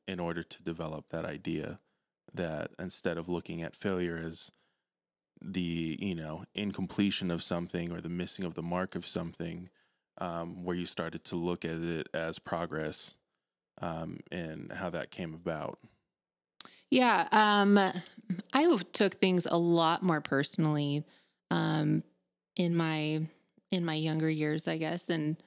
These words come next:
Speaker 2: you know, it's taken me, I have no problem saying it's taken me a long time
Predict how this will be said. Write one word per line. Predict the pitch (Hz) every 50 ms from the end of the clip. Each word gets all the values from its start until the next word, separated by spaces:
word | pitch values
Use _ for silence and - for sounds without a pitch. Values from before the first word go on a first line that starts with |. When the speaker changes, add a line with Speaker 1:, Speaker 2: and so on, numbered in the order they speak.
| _ _ _ _ _ -
Speaker 2:
you | 190 180 175
know, | 165 165 170
it's | 175 175 - -
taken | - 190 180 - 185 180 175
me, | 175 175 170 170 170 165 165 180 180 - _ _ _ _ _ _ _ _ _ _ _ -
I | 175 175
have | 165 165 165 - -
no | 175 175 170 170
problem | - 175 156 151 156 156 160
saying | - - 160 160 160
it's | 160 - - -
taken | - 151 147 - 151 156
me | 151 151
a | 151
long | 151 147 147 147 147
time | 147 - 156 151 151 147 143 147 151